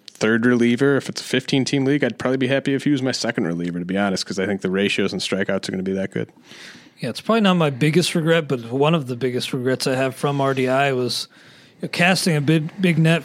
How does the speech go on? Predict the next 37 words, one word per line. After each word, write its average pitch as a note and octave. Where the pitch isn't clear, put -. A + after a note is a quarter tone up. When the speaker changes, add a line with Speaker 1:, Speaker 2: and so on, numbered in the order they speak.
Speaker 2:
looking E3+
for D3
saves D3+
and C3+
not D3
getting B2
Minter. B2+
I G2+
think A2+
he -
should -
have A#2+
Speaker 1:
Well, A2+
Speaker 2:
been A2+
a C3+
primary A#2+
target. A2
Speaker 1:
Yeah, C3
I C#3
think -
Blessing C3
was A2
smart, A#2
though, A2
to G2+
take -
him G#2+
where G#2
he G2
did F2
because G2+
Speaker 2:
Yeah. -
Speaker 1:
he B2
really, G#2+
he -
took E3
him, C3+